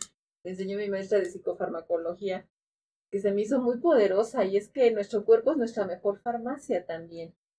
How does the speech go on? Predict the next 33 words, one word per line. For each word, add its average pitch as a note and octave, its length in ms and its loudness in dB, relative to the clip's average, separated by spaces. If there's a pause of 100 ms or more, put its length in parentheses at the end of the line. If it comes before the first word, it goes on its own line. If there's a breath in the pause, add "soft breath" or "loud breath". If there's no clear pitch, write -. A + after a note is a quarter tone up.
(220)
Y G3+ 80 -4
cuando G#3 320 6
generamos A#3+ 640 0
la A#3 60 2
actividad G3 600 -2
que A3 180 2
permite A3 540 0
producir G3 540 0
las C4+ 180 -6
sustancias G#3 560 -4
que G3+ 140 -2
nos F#3+ 160 -8
van A3 180 -4
a D#4 40 -4
ayudar A3 260 -2
a G#3+ 60 -8
nuestra F#3+ 300 -8
propia G3 300 -2
reparación F3 680 -6
y F#3+ 60 -20
sanación, - 680 -12 (480)
pues F#3 160 -6
ayudamos G3+ 500 -2
muchísimo A#3 680 -4
y A3 80 6
hacemos A#3+ 480 6
mucho G3+ 300 0
más G3+ 260 -2
asertivos A3+ 800 -2
incluso G#3+ 420 -2
los A3+ 160 0
tratamientos F#3 680 -4
médicos. A#3 600 -4